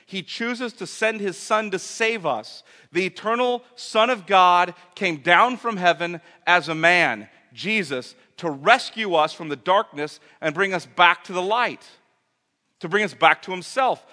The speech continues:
Look at John chapter one so we can start this off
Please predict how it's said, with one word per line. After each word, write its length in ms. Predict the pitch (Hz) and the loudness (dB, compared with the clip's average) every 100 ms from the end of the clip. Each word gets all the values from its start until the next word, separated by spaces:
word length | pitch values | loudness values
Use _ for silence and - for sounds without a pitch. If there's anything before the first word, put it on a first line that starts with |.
| _ | _
Look 320 | - 233 254 - - | -2 0 0 -8 2
at 300 | 185 180 147 | 2 2 -2
John 320 | 156 180 185 | 2 2 2
chapter 440 | - 180 - 165 | 2 0 0 -4
one 520 | 147 165 185 156 131 120 _ _ | -6 -2 0 0 -2 -12 _ _
so 160 | - 170 | -10 -6
we 100 | 165 | -6
can 180 | 160 143 | -8 -12
start 320 | - 175 170 | -4 -4 -4
this 220 | 156 - | -10 -2
off 340 | 156 147 - | 0 0 -4